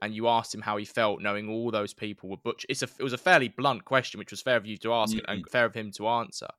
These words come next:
Speaker 1: Just tell the listeners about this context. And, and were you surprised at his reaction? And was it perhaps difficult as well from a journalistic perspective to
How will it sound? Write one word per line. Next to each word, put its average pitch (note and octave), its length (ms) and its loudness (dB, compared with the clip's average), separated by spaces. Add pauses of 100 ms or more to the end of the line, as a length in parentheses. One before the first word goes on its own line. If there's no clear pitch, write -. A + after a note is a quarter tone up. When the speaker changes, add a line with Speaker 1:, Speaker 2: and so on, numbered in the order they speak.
(640)
Speaker 1:
Just G3 200 2
tell B3 100 2
the G#3 60 4
listeners E3+ 400 0
about C3 560 4
this B2+ 400 -2
context. C3+ 800 -2
And, B2 160 0
and C#3 100 -4
were E3 140 6
you G3 160 -2
surprised F3+ 680 2
at D#3 160 0 (120)
his D3+ 300 -2
reaction? F3 560 -2 (100)
And C#3 140 -4
was D#3 180 -2
it - 100 -14
perhaps - 380 -6 (380)
difficult C#3 480 -4
as B2 100 -8
well C3+ 180 2
from B2+ 140 -12
a B2 60 -6
journalistic C3 580 -6
perspective A2 560 -6
to - 180 -6